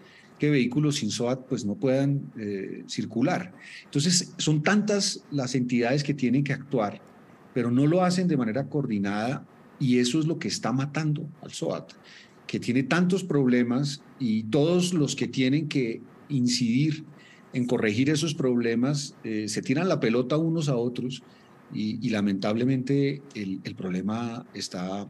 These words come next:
está saliéndose de, de madre. Y yo quisiera dejar también el mensaje de que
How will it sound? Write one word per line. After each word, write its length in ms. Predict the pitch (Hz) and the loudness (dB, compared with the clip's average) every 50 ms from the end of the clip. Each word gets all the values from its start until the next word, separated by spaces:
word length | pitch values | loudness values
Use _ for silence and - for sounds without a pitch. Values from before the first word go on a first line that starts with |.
| - - | -12 -12
está 200 | - - - 104 | -10 -8 -6 -4
saliéndose 480 | - 113 110 113 110 110 117 107 - | -4 -2 -2 -2 -2 -2 -4 -4 -2
de, 260 | 110 98 95 92 92 92 | -2 -2 -2 -2 -4 -6
de 140 | 92 95 | -6 -4
madre. 360 | 90 95 104 101 90 87 90 - - - - - - - | -2 -2 0 0 -2 -4 -4 -8 -12 -12 -12 -10 -6 -2
Y 60 | 139 | 0
yo 140 | 139 139 143 | 2 2 2
quisiera 340 | 143 143 143 190 175 165 165 | 2 2 2 2 4 4 4
dejar 300 | 156 143 131 123 - - | 2 2 0 -2 -2 0
también 260 | 156 143 147 151 147 | 0 2 2 4 2
el 100 | 151 151 | 2 2
mensaje 540 | 147 120 95 87 - 113 104 104 104 127 143 | 2 0 0 -2 -4 -4 -6 -4 -2 0 0
de 120 | 139 120 | 0 0
que 220 | - - 101 95 | -2 -2 -4 -4